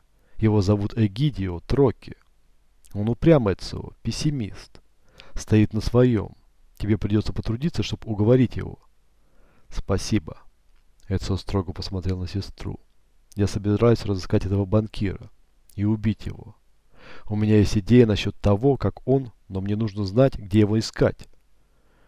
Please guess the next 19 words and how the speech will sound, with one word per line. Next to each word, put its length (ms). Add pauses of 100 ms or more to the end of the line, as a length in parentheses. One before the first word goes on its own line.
(100)
Этот 260
сенатор 400
приведет 480
меня 160
к 100
нему. 340 (840)
У 60
банкира 480
много 320
охраны. 520 (400)
Тебе 180
предстоит 400
приложить 360
много 220
усилий, 380
чтобы 200
добраться 440
до 140
него». 380